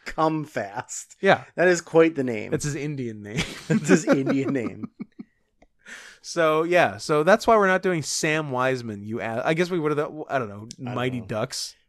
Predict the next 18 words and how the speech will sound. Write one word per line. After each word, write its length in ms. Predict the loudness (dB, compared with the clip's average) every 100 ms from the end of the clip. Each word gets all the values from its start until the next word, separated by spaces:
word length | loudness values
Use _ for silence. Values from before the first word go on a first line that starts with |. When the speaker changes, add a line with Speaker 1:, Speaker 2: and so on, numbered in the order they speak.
| _ _
Speaker 2:
two. 100 | 0
Speaker 1:
Yeah, 360 | 4 6 6 4
I 80 | 0
guess, 360 | -2 -4 -4
maybe, 440 | -8 -8 -6 -4 -4
or 260 | -4 -2
What's 240 | -4 -6 -6
the 100 | -6
Worst 260 | -6 -6 -6
That 80 |
Could 100 | -8
Happen 380 | -6 -6 -6 -6
and 180 | -8 -8
see 160 | -6 -6
if 100 | -8
it's 140 | -10
any 140 | -8
good. 320 | -4 -2 -2